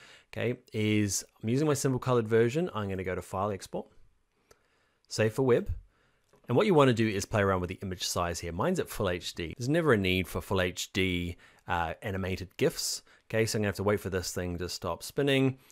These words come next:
and then I'm gonna put it down to a better size. You might also play around with the format. We know that Instagram and Facebook like a more of a square format,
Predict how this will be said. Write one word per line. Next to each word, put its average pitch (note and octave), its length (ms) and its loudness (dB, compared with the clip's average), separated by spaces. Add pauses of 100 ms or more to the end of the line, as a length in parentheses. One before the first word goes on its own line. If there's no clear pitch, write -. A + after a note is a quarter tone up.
(120)
and G2+ 120 -4
then G2 80 0
I'm - 20 -2
gonna F2+ 80 -2
put F2+ 140 -2
it F2 80 -10
down E2 240 -6
to F2 160 -8
a D#2+ 180 -8 (480)
better E2+ 240 -6
size. F#2 540 -2 (240)
You E3 80 2
might F#3+ 120 8
also B2+ 260 2
play G#2+ 180 0
around G2 200 2
with F2 80 -8
the F2 80 -8
format. F#2 640 -6
We G#2+ 240 -4
know G#2+ 320 4
that G2 200 -2
Instagram G2+ 800 0 (100)
and F#2 300 -8
Facebook A2 680 -2
like F#2+ 360 0 (360)
a G#2 60 -6
more G2 160 2
of E2+ 60 -2
a F2 80 -4
square B2 420 2
format, E3+ 560 0